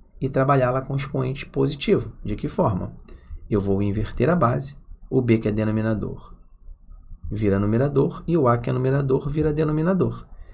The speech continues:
E esse sinal aqui eu vou ignorar, eu vou desconsiderar. Então, eu passo a ter b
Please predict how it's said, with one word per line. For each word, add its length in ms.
E 220
esse 140
sinal 220
aqui 200
eu 40
vou 140
ignorar, 500
eu 100
vou 140
desconsiderar. 840
Então, 180
eu 80
passo 240
a 60
ter 260
b 400